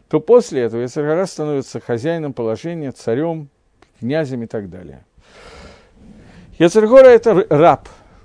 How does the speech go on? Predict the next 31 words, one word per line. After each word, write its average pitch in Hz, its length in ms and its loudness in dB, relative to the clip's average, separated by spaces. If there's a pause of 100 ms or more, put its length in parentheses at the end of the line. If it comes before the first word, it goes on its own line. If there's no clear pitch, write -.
(400)
то 165 100 0
есть 135 300 -4
он 175 160 0
выполняет 202 640 2
поступки 175 460 -4
человека, 135 460 -2
потому 135 260 -8
что - 180 -6
он 170 80 -2
заинтересован 170 840 -2
в - 20 -20
том, 135 160 -6
чтобы 101 460 -8
человека 151 400 -2
завоевать, 139 720 0 (260)
и 113 60 -14
человек 151 280 -4
сделал 147 300 -2
то, 143 160 -4
что - 180 -10
хочет - 300 -8
Йецер 101 300 -10
Гора. 87 220 -12
Но 113 120 -12
после 185 300 -6
того, 180 220 -4
как - 100 -12
Йецер 127 260 -8
Гора 110 220 -4
достиг 120 480 -10
результата, 92 680 -14